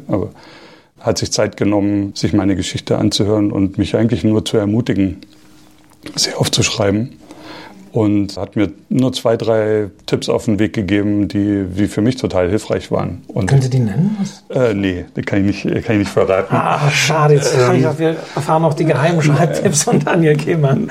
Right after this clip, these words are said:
Speaker 1: Äh, na, na ja, also das Allgemeine, was, was er gesagt hat,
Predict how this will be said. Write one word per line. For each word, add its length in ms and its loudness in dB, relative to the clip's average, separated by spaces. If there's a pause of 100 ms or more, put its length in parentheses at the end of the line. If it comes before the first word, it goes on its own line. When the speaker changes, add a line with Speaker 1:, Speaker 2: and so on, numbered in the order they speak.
(120)
Speaker 1:
Äh, 720 2
na, 300 4
na 160 4
ja, 120 4
also 300 2
das 200 2
Allgemeine, 560 2
was, 200 0
was 280 0
er 80 2
gesagt 340 0
hat, 280 -2